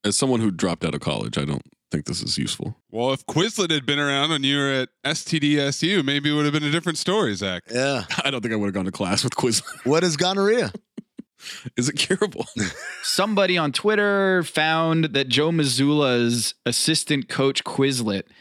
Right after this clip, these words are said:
Speaker 4: forty-six pages worth of notes, scouting reports. They found it on Quizlet dot com, and then I think maybe his wife chimed in and said, "No, you think he would really do that?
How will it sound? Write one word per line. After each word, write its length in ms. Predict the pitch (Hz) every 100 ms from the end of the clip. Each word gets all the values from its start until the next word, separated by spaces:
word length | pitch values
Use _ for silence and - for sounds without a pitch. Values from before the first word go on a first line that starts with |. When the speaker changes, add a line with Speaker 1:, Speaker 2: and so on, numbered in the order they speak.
| _ -
Speaker 4:
forty-six 640 | 185 190 180 - 165 -
pages 580 | - 143 147 131 113 110
worth 340 | 117 123 117
of 120 | 117
notes, 580 | 120 120 120 92 - - -
scouting 420 | - 131 127 123
reports. 680 | 117 - 120 110 - - - - - -
They 140 | 135 147
found 420 | - 165 175 170
it 120 | 165
on 180 | 139 139
Quizlet 460 | 123 156 151 147 135
dot 240 | 131 127
com, 400 | - 131 127 127 127
and 180 | 127 131
then 180 | 127
I 120 | 127 117
think 380 | - 196 226
maybe 280 | 175 170 160
his 240 | 147 123 113
wife 420 | 120 147 196 -
chimed 440 | - 185 190 180
in 160 | 190 190
and 120 | 156
said, 220 | - 131
"No, 300 | 135 160 165 - - -
you 100 | 214
think 220 | 254 233
he 120 | 233
would 140 | 240 180
really 300 | 214 226 214
do 220 | 185 226
that? 300 | 247 247